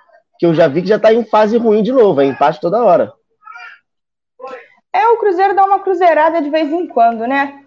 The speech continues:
Speaker 2: E aí é esse o problema. <laughs> É, o Cruzeiro que jogou, é, contra o Avaí, tomou um gol aos cinquenta minutos, se eu não me engano, no finalzinho, já nos acréscimos,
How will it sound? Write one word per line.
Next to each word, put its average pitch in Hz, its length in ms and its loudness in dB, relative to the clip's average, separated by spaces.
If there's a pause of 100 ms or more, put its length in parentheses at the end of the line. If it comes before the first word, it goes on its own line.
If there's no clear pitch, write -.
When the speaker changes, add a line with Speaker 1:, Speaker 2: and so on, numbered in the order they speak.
(520)
Speaker 2:
E 240 100 -2
aí 269 240 -2
é 311 400 0
esse 403 160 -6
o - 80 -6
problema. 277 640 -4
<laughs> - 480 -10 (520)
É, 247 180 2
o 269 120 2
Cruzeiro 339 640 0
que 339 100 -2
jogou, 254 580 2 (540)
é, 226 640 0 (300)
contra 285 260 0
o 294 80 2
Avaí, 294 580 0 (680)
tomou 247 400 0
um 269 100 -2
gol 220 500 0 (300)
aos 214 320 -2 (320)
cinquenta 262 500 -6
minutos, 262 360 -8
se - 80 -10
eu 226 40 -8
não 220 80 -12
me 220 80 -10
engano, 240 440 -4
no 226 120 -12
finalzinho, 220 600 -6
já 233 140 -4
nos 240 120 -4
acréscimos, 233 600 -4